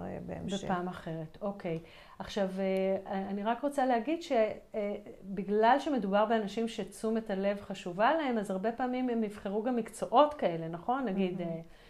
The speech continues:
Speaker 2: משחק, פוליטיקה,
Speaker 1: מהמם.
Speaker 2: אה, להיות סלב, אה, אולי אפילו מורה, לא?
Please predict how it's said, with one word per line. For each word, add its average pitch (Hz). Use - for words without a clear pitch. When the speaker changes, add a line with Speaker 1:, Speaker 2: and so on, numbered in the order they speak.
Speaker 2:
משחק, 214
פוליטיקה, 226
Speaker 1:
מהמם. 190
Speaker 2:
אה, 165
להיות 202
סלב, 220
אה, 190
אולי 208
אפילו 262
מורה, 226
לא? 226